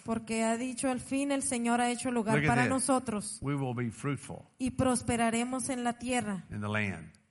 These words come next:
Speaker 1: En la tierra.
Speaker 2: The seed whose fruit is righteousness is sown in peace by those who make peace. Now we can be fruitful, he says.
Speaker 1: Ahora vamos a poder prosperar en la tierra y dar fruto.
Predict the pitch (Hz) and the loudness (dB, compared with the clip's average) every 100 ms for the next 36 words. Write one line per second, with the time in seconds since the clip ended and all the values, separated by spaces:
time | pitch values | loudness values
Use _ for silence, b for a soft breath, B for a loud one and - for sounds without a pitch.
0 | - 214 208 240 220 196 180 147 147 127 | -6 -4 -2 -2 -2 0 0 2 2 2
1 | 123 - 139 139 117 90 101 127 143 160 | -2 -4 -2 -2 -4 -6 2 4 4 2
2 | 131 151 120 98 - 120 113 104 - 110 | -2 -4 -4 -6 -4 -2 -4 -6 -4 -4
3 | - 113 104 107 98 104 104 104 - 98 | -6 -8 -6 -6 -6 -8 -10 -10 -10 -8
4 | - 127 139 131 120 117 117 123 104 98 | -4 2 4 4 0 -2 -2 -2 -4 -4
5 | 101 107 98 90 226 233 240 254 269 262 | -6 -4 -6 -4 -2 0 2 0 0 0
6 | 262 269 254 240 240 247 254 247 254 240 | -2 -2 -2 -2 -2 -2 -4 -4 -4 -4
7 | - 233 233 247 254 240 247 240 240 233 | -4 0 0 0 -2 -4 -4 -2 0 2
8 | 226 240 240 220 | 0 0 -2 -2